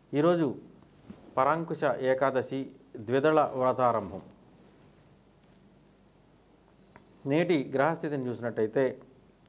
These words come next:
రవి హస్త నాలుగో పాదంలోను, చంద్రుడు కుంభరాశిలో ఉదయం తొమ్మిది నలభై ఒక్క నిమిషాలకి ప్రవేశిస్తున్నాడు.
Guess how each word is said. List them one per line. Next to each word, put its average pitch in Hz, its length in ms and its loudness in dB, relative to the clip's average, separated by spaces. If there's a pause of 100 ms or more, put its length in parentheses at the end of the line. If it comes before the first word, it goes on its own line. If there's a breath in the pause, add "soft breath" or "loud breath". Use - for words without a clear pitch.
(120)
రవి 135 360 2 (100)
హస్త 117 440 0
నాలుగో 123 320 -2
పాదంలోను, 110 580 0 (840 soft breath)
చంద్రుడు 185 360 4
కుంభరాశిలో 151 720 2
ఉదయం 131 460 -2
తొమ్మిది 127 380 -2
నలభై 117 300 0
ఒక్క 117 140 -4
నిమిషాలకి 113 480 -2
ప్రవేశిస్తున్నాడు. 104 800 -4